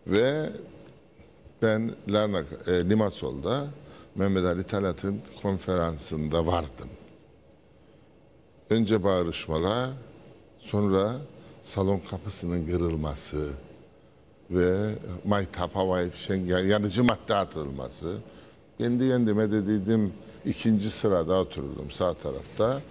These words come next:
Blok blok var ya, birinci bloğun önünde de Amerikan Büyükelçisi otururdu. İlk zannettiydim ki o var diye bir şey olmaz ama her şeyin olabileceğini anladıydım.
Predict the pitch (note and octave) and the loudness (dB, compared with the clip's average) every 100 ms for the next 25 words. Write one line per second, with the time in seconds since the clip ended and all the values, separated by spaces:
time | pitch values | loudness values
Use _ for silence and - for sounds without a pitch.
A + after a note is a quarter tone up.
0 | - - G2+ G#2+ G#2+ - F2 G#2 A#2 C3+ | -18 -2 4 4 2 -2 0 0 2 4
1 | A#2+ A#2 A#2+ - A#2+ A#2+ G#2+ G2+ G#2+ G2+ | 4 2 -2 0 2 4 2 0 2 2
2 | E2 D#2+ B2+ A2 F2+ A2 C#3 C#3 A#2+ B2 | 2 2 2 2 2 2 2 2 -2 0
3 | C3 G2+ D#2 D#2+ D2 - - C2+ - - | 0 0 -2 -2 -2 -4 -6 -6 -8 -10
4 | B1 - - F3 G3 - - - - D#3 | -12 -8 -2 -2 -2 -14 -16 -18 0 2
5 | C3+ C#3+ D#3+ C#3+ - C#3+ D3 B2 C3+ D3 | 4 2 2 2 2 2 2 2 4 4
6 | C#3 D3 C3 F2+ G2+ A2+ - B2+ A#2+ G#2+ | 4 2 2 4 4 2 2 4 6 4
7 | G#2+ D3 - - - - - - B2+ B2+ | 4 2 -6 -16 -20 -20 -4 0 2 2
8 | C#3 C#3 - - - D#3 C#3 - B2 A#2+ | 0 -4 -12 -20 -2 0 0 2 4 6
9 | A#2+ A2 A#2 G#2+ E2 F#2+ F2 E2+ D2+ - | 4 2 2 0 2 2 2 2 -2 -6
10 | - - | -14 -12